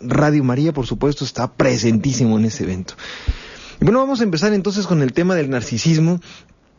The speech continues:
porque está muy de moda decir varias cosas. Miren, yo de repente me, me, me encuentro con personas que dicen, "Es que yo estoy deprimido, estoy deprimida, es que tengo ansiedad, es que, eh, estoy en una profunda tristeza", etcétera.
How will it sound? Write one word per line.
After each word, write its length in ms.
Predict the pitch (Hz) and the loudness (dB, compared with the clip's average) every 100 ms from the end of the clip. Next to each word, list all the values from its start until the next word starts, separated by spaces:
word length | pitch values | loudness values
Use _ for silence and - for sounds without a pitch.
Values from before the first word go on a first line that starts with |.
| - - - | -14 -8 0
porque 440 | 135 - 147 127 - - | 0 2 0 0 -6 -12
está 220 | 135 143 262 | -4 0 2
muy 160 | 285 | 2
de 80 | 247 | 2
moda 240 | 185 220 | 2 0
decir 300 | 226 170 180 | 0 0 0
varias 260 | 196 196 185 | 0 0 0
cosas. 240 | 139 120 | -4 -2
Miren, 300 | 135 156 156 - - - - | 0 2 2 -2 -14 -20 -2
yo 180 | 139 | 0
de 80 | 185 | 2
repente 380 | 196 170 185 196 | 0 0 0 2
me, 200 | 180 147 | 2 0
me, 280 | 147 143 135 | 0 0 0
me 100 | 135 | 0
encuentro 400 | 139 170 190 196 | 2 2 2 0
con 160 | 170 | 0
personas 340 | 139 131 165 160 | -2 2 2 2
que 80 | 151 | 0
dicen, 300 | 160 147 170 | 2 2 0
"Es 140 | 190 | 0
que 120 | 214 | 0
yo 120 | 190 | 0
estoy 160 | 185 202 | 2 0
deprimido, 560 | 180 131 123 165 190 165 | 0 0 2 2 2 0
estoy 220 | - 180 | 0 0
deprimida, 540 | 190 147 151 180 175 | 0 0 2 2 2
es 180 | 170 170 | 0 -2
que 240 | - 190 - - - - - - - | 0 0 0 -12 -18 -18 -20 -20 -16
tengo 300 | - 170 185 | -2 2 2
ansiedad, 520 | 190 147 135 170 190 | 0 0 0 0 2
es 200 | 180 180 | 0 0
que, 480 | - 196 185 165 151 | -2 0 0 2 0
eh, 220 | 143 143 147 | 0 0 -2
estoy 480 | 131 - 185 190 | -4 2 2 2
en 100 | 185 | 0
una 320 | 175 190 185 139 | 2 2 0 0
profunda 480 | 147 127 175 190 | -2 0 2 2
tristeza", 580 | 180 151 131 185 196 170 | 2 0 0 2 2 2
etcétera. 460 | 151 196 190 180 | 0 0 0 0